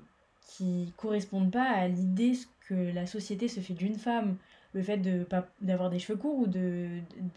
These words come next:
d'habi-, d'être habillée d'une manière, entre guillemets, masculine,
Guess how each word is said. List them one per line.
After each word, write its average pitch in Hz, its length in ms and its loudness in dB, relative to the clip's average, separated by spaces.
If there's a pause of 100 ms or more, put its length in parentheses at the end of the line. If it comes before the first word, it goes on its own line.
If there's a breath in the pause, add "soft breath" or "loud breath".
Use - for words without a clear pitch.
d'habi-, 185 480 -2
d'être 190 280 -4
habillée 196 240 2
d'une 190 180 0
manière, 190 460 2
entre 190 260 -2
guillemets, 196 380 0 (320 loud breath)
masculine, 196 760 2